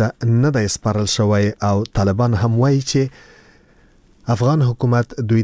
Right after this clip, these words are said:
ته د خلاصو شویو، اه، طالب بندیانو لیست ډیر وروسته سپارلی دی او یو لړ نیوکې هم لري. یو شمیر شنونکي وایي که د زندانیانو د تبادلې له فرصت څخه ګټه وانخیستل شي، نو وضعیت به د تیر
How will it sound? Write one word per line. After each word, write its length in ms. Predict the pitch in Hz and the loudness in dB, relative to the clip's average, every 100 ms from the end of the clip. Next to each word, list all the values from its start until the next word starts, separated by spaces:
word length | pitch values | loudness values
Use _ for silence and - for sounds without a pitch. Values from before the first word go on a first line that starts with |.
| - | 0
ته 160 | 107 104 | 0 0
د 100 | 107 98 | -2 -2
خلاصو 400 | 110 98 - 101 - | -2 -2 -2 -4 0
شویو، 400 | 127 107 101 98 | 0 2 0 -2
اه، 1500 | 95 - _ _ _ _ _ _ - - _ _ - 101 95 - | -6 -18 _ _ _ _ _ _ -20 -20 _ _ -8 -2 -2 0
طالب 280 | 101 110 101 101 | 0 0 -2 -2
بندیانو 560 | 98 92 117 117 110 107 101 | 0 0 0 0 0 -4 -2
لیست 280 | 107 - - 101 107 | -2 -2 -6 -4 0
ډیر 160 | 101 | 0
وروسته 380 | 98 123 - 107 - | 0 -2 -2 -4 -4
سپارلی 420 | - 101 113 110 110 | -2 -2 0 0 2
دی 140 | 113 110 - 104 | 0 0 0 0
او 20 | 101 | 2
یو 100 | 101 | 2
لړ 320 | 98 98 95 101 | 2 0 0 0
نیوکې 320 | 107 104 104 | 0 0 0
هم 180 | 120 120 | 2 2
لري. 160 | 135 127 - - - - | 2 -2 -6 -18 -18 -2
یو 60 | 139 131 | -2 0
شمیر 200 | 151 143 | -2 -2
شنونکي 440 | - 156 156 160 147 | 0 0 0 0 0
وایي 160 | 151 - | 0 0
که 100 | 135 | -2
د 100 | 120 | 0
زندانیانو 520 | 117 101 101 113 117 104 | 0 0 0 0 0 0
د 100 | 101 - | -2 -2
تبادلې 540 | 92 92 98 104 113 | -2 0 0 2 2
له 80 | 98 - | 0 -2
فرصت 420 | 98 - 165 - | -6 -2 -2 -4
څخه 220 | - 107 127 | -4 -2 -2
ګټه 200 | 143 110 | -2 0
وانخیستل 540 | 110 127 - 147 147 - | -2 -4 -4 -2 -2 -2
شي، 140 | 156 - - - - | -4 -4 -16 -20 -6
نو 120 | 123 107 | 0 0
وضعیت 340 | 95 107 98 101 | 0 -2 -4 -4
به 100 | 95 | -4
د 100 | 101 - | -4 -2
تیر 140 | 135 | -2